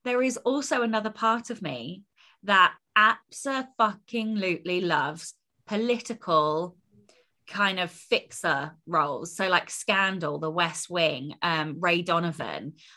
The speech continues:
um, uh, uh, The Sopranos is one that I really wanna watch, but I know they have to, like, really carve out some time to do that 'cause I ha-, so I haven't ever watched The Sopranos. So, um, The Bodyguard was another one. So, like, there's another thing, like, eh,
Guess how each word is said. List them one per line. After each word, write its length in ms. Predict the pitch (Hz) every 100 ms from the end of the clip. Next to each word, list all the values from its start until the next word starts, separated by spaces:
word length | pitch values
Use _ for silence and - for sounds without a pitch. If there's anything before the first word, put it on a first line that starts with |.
| _ -
um, 600 | 175 165 160 160 160 156 - -
uh, 80 | - - - 202 - _ _
uh, 180 | 185 185
The 100 | 180
Sopranos 640 | - - 214 202 190 170
is 140 | 160 175
one 140 | 160
that 60 | 139
I 60 |
really 260 | 160 165 165
wanna 200 | 165 165
watch, 260 | 170 - -
but 80 | -
I 80 | 165
know 180 | 160 160
they 100 | 160
have 200 | 156 -
to, 80 | 160
like, 140 | 151
really 200 | 160 160
carve 260 | 156 175 160
out 180 | 160 -
some 120 | 175
time 240 | 160 156
to 80 | 160
do 120 | 165 160
that 160 | 175
'cause 100 | -
I 60 | 160
ha-, 180 | 151 -
so 180 | - 160
I 80 | 147
haven't 240 | 160 156 -
ever 140 | 156
watched 240 | 156 -
The 60 | -
Sopranos. 640 | - - 147 143 107 - - - - -
So, 340 | 214 196 190 -
um, 220 | 190 165
The 100 | 190
Bodyguard 580 | 190 208 185 165 151 156
was 140 | 165
another 300 | 175 170 170
one. 180 | 143 151
So, 100 | 196
like, 200 | 185 -
there's 180 | 202 196
another 320 | 202 202 208
thing, 340 | - 180 -
like, 240 | 170 165
eh, 60 | -